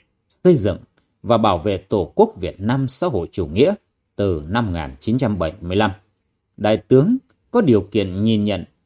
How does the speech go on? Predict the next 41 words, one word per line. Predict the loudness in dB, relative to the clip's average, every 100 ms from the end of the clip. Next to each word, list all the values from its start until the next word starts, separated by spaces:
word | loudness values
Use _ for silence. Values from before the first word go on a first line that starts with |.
| _
đánh | 0 2 4
giá | 2 0
những | -2 -2
vấn | 0 0
đề | -2 -4 _ _ _
thuộc | 2 2 2 -4
về | -6 -6
chiến | -6 -4 -2
tranh | -2 -2
giải | -2 -4 -2
phóng, | -2 -4 -12 _ _ _
chiến | -2 0
tranh | 0 0 2
bảo | 0 -4
vệ | -10 -8
Tổ | -10 0
quốc, | 2 0 -4 _ _ _ _ 0
nghiên | 4 4
cứu | 4 0
sâu | 0 4 6 8 4 -2 _ _ _ 2
tư | 4 4 0
tưởng | -2 -2 -10
Hồ | -8 -6 -6 -6
Chí | 0
Minh, | 2 2 -2 _ _ _ -2
nghệ | 0
thuật | 2 0 2
quân | 2 2
sự | 0 -4 -6
Việt | -6 -4
Nam, | -4 -6 -10 _ _ _ -2
vân | 2 2
vân, | 0 -4 _ _ _ _
và | -2 0
hàng | 0 0
loạt | 2 2 0 -4
tác | -4 -2
phẩm | -4 -6 -20 _ _
hồi | -8 -2 -2 -4 -4
ký | -2 -2 -6 _ _ -4
như | 4 4